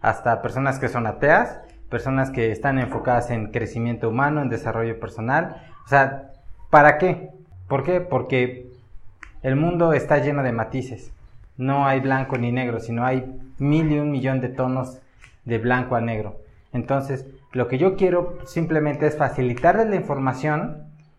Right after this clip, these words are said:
para que ustedes, a raíz de su experiencia, a raíz de su conocimiento, de su personalidad, adapten y adopten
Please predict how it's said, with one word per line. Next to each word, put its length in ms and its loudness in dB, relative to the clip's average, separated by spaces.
para 280 4
que 100 -4
ustedes, 680 4
a 200 4
raíz 500 2
de 140 0
su 260 -2
experiencia, 840 0
a 160 -2
raíz 440 -2
de 160 -2
su 220 -6
conocimiento, 960 -4
de 160 2
su 140 -4
personalidad, 1000 2
adapten 1040 2
y 180 -2
adopten 840 0